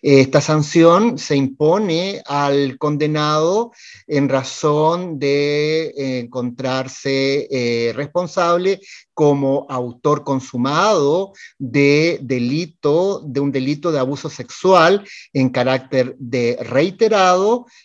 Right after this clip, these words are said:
y un delito de violación,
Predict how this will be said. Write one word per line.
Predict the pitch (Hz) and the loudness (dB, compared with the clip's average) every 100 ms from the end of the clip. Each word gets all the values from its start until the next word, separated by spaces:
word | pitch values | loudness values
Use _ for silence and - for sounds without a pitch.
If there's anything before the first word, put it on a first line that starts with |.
| - | -10
y | 175 208 233 202 - | -4 0 0 -2 -4
un | 175 165 170 180 165 | 2 2 2 -2 -6
delito | 147 139 139 175 190 _ 143 139 156 - | -2 -2 -2 -4 -8 _ 0 2 2 0
de | 139 127 139 139 135 | -4 -2 2 0 -2
violación, | 117 139 143 160 151 - 208 156 139 185 202 | -4 -2 -2 -4 -8 -6 2 4 4 0 -6